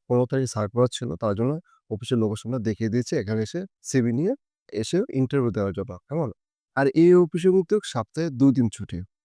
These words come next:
আর খাওয়া-দাওয়ার ব্যবস্থা অফিসের মধ্যেই করে থাকে। এই টাইপের যতগুলো অফিস রয়েছে, সব অফিসে কিন্তু খাওয়া-দাওয়ার ব্যবস্থা থাকে বা অফিসের পক্ষ থেকে। কেমন? তো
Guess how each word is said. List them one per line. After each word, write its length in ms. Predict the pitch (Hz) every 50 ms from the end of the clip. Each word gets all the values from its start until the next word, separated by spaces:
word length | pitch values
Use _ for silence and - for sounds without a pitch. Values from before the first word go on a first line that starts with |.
| _ _ _ _ _
আর 100 | 110 117 117 -
খাওয়া-দাওয়ার 400 | - 110 110 117 120 143 139 131
ব্যবস্থা 400 | 127 135 135 - - - 180 185 202 - _ _ _ _
অফিসের 340 | 110 117 104 120 110 - 131
মধ্যেই 360 | 113 113 110 95 98 135 151 139 -
করে 220 | - 131 110 107
থাকে। 300 | - 101 92 - 92 87 82 -
এই 120 | - 143 151
টাইপের 280 | - 180 165 151 165 151 117
যতগুলো 340 | 135 131 - 156 156 160 151
অফিস 220 | 123 120 135 - - -
রয়েছে, 320 | 135 131 123 - - 139 151 175 170
সব 280 | - - 143 143 151 151 131
অফিসে 300 | 131 127 131 127 - 147
কিন্তু 200 | 147 139 143 147 -
খাওয়া-দাওয়ার 440 | - - 107 107 110 110 127 135 117
ব্যবস্থা 300 | 117 117 104 - - 117
থাকে 260 | - - 120 127 143 165 180 - _ - _
বা 120 | _ - 110
অফিসের 360 | 107 110 101 - - - -
পক্ষ 180 | - 131 110 - 104 95
থেকে। 200 | - 90 - 92 - - _ - - - _ _
কেমন? 260 | - 156 160 160 123 98 - - _ _ _ _ _ _ _ _ _
তো 60 | -